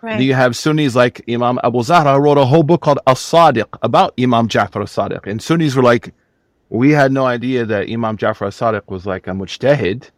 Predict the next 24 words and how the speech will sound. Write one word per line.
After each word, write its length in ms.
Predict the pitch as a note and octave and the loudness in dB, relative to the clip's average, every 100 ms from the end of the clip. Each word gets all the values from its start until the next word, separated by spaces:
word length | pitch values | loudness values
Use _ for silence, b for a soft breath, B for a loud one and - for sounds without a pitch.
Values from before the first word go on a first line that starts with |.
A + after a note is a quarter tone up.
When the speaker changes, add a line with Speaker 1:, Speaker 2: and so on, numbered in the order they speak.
| _ | _
Speaker 2:
He 120 | - | -2
had 80 | A2 | 0
his 140 | A#2 A#2 | 2 0
own 200 | G#2 G2 | 0 4
Speaker 1:
Right. 160 | D#3 | 4
Speaker 2:
madhab." 360 | - A#2 G#2+ C3 - | 4 2 2 -2 -10
So 220 | - D#3+ | 0 4
within 300 | E3 E3+ B3 | 6 6 4
that, 160 | C#4 F3 | 4 6
that's 220 | G3 A3 | 6 6
a 120 | D#3 | 6
lot 560 | C3 C3 C3+ E3+ E3 - | 8 8 8 6 4 -2
to 160 | - | -4
sorta, 680 | B2 D3+ D#3 D3 A2+ G2 - - _ | 0 4 6 6 4 2 -6 -12 _
let's 240 | C#3 D3+ | 4 6
all 120 | C#3+ C3+ | 6 6
get 140 | C3+ | 6
along. 500 | A#2 A#2 G#2+ D2+ E3 - | 6 6 4 2 -8 -6
You 120 | G2 | -2
know 100 | A2 | 2
what 80 | A2+ | 4
I 60 | |
mean? 260 | A#2 A2+ B2+ - | 2 0 -2 -8
Speaker 1:
Yeah. 300 | A#3 A3+ | -10 -10